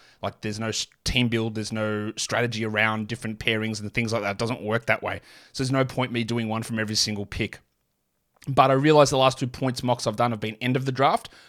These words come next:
I'll do one towards the start of a draft, and we'll do that next week. There's gonna be updated sleepers and busts shows next week. There's gonna be, um, what else is gonna come? We're gonna do a live, um, our usual standard preseason live question and answer show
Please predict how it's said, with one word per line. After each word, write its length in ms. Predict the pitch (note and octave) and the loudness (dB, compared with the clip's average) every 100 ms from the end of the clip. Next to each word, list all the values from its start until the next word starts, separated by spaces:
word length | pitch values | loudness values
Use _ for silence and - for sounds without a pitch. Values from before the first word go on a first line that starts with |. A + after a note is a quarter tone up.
| _ | _
I'll 120 | C3+ C#3 | 0 2
do 160 | D3+ | 0
one 200 | C#3 C3 | 2 0
towards 380 | C3 A#2 A#2 A2 | 0 0 -2 -2
the 80 | A2 | -4
start 300 | - A2 B2+ | 0 6 6
of 80 | C3+ | 6
a 60 | |
draft, 440 | C3 C3 A#3 - - - - _ | 6 8 6 2 -14 -20 -20 _
and 280 | A2+ A#2+ A#2 | 0 2 2
we'll 120 | A#2 | 0
do 160 | A#2+ B2 | 2 4
that 260 | A2+ - A2 | 4 2 -2
next 260 | G#2+ - | -2 0
week. 280 | G#2+ F2+ - _ _ _ _ _ _ _ - - | -2 -2 -8 _ _ _ _ _ _ _ -20 -8
There's 140 | C#3+ | -2
gonna 140 | D#3 D3 | 2 2
be 100 | C3+ | 2
updated 420 | C#3 C#3+ C3+ C3 | 2 4 4 4
sleepers 340 | C#3 B2+ B2 | 2 2 0
and 160 | A#2 G2 | -2 4
busts 460 | C3 - - - | 4 4 -2 -2
shows 340 | - C3 C3 C3 | 2 4 4 2
next 240 | C3 - | -2 0
week. 280 | C3+ C3+ - - - - - | 2 2 -2 -18 -20 -20 -10
There's 140 | G#2 | -4
gonna 160 | B2+ A2+ | -2 -2
be, 640 | G#2+ A2+ A2+ A2+ A2 A2+ | -2 0 0 -2 -2 -2
um, 240 | A2+ A2+ | 0 -2
what 80 | G3 | -4
else 160 | A#2+ - | -4 -6
is 80 | G#2+ | -6
gonna 160 | G2 | -8
come? 200 | - G2+ | -6 -2
We're 40 | A#2 | 0
gonna 160 | C3+ | 0
do 180 | C3 C3 | 2 4
a 80 | B2 | 4
live, 800 | B2 A#2+ A#2+ B2 B2 B2 B2 - | 4 4 6 8 6 4 -2 -2
um, 680 | A#2 A#2 A2+ A2+ A2+ A2 A2 | 0 2 0 -2 -2 -4 -4
our 220 | A2+ A2+ | -2 0
usual 400 | B2 C3+ E3+ D3+ | 0 0 0 0
standard 400 | C3+ C#3 C3+ B2+ | 0 2 2 0
preseason 460 | B2 C#3 C3+ B2+ A#2 | 0 0 0 0 0
live 260 | A#2 A#2+ A#2+ | 2 2 2
question 300 | A#2+ - A2 | -2 0 -2
and 100 | A2+ | 0
answer 240 | B2+ C3+ | 0 -2
show 280 | - C3+ | 2 2